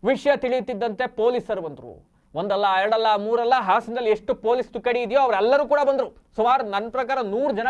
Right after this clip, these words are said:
ಪೊಲೀಸ್ ಇದ್ರು ಅನ್ಸುತ್ತಲ್ಲಿ. ಯಾಕೆ ಅಂತ ಅಂದ್ರೆ ಹಾಸ್ಪಿಟ್ಲಿಗೆ ಪ್ರೊಟೆಕ್ಷನ್ ಕೊಡ್ಬೇಕು, ಹಾಸ್ಪಿಟ್ಲಿಗೆ ಏನೂ ಆಗ್ಬಾರ್ದು, ಪೇಷಂಟಿಗೆ ಏನ್ ಬೇಕಾದ್ರೂ ಆಗ್ಲಿ, ಪೇಷಂಟ್ ಏನ್ ಬೇಕಾದ್ರೂ ಆಗ್ಲಿ ರೀ, ಏನಾಗ್ಬೇಕಾಗಿದೆ,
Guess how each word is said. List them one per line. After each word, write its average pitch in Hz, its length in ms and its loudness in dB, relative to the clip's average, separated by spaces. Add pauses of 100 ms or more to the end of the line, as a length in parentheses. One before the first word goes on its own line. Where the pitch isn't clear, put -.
ಪೊಲೀಸ್ 208 240 -6
ಇದ್ರು 160 200 -10
ಅನ್ಸುತ್ತಲ್ಲಿ. - 460 -18 (440)
ಯಾಕೆ 190 280 -2
ಅಂತ 180 200 -10
ಅಂದ್ರೆ 233 540 -6 (140)
ಹಾಸ್ಪಿಟ್ಲಿಗೆ 180 560 -4
ಪ್ರೊಟೆಕ್ಷನ್ 170 480 -12
ಕೊಡ್ಬೇಕು, 110 440 -16
ಹಾಸ್ಪಿಟ್ಲಿಗೆ 233 440 -4
ಏನೂ 226 100 -6
ಆಗ್ಬಾರ್ದು, 214 420 -2 (400)
ಪೇಷಂಟಿಗೆ 254 480 2
ಏನ್ 254 100 -2
ಬೇಕಾದ್ರೂ 269 320 2
ಆಗ್ಲಿ, 262 320 2 (480)
ಪೇಷಂಟ್ 247 460 -2
ಏನ್ 262 280 2
ಬೇಕಾದ್ರೂ 240 380 0
ಆಗ್ಲಿ 147 260 -2
ರೀ, 147 360 -8
ಏನಾಗ್ಬೇಕಾಗಿದೆ, 127 760 -10